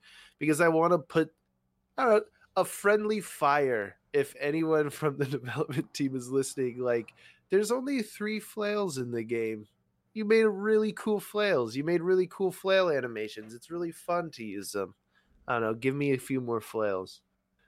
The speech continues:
So I'm hoping that, uh, that this prediction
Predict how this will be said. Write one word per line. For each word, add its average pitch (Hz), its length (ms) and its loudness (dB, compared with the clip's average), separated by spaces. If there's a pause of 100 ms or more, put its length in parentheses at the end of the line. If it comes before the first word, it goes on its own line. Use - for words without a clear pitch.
(120)
So 113 480 0 (100)
I'm 120 160 0
hoping 123 680 0 (180)
that, 107 360 2
uh, 95 460 2 (1200)
that 104 360 0 (100)
this 113 160 -2
prediction 101 840 -4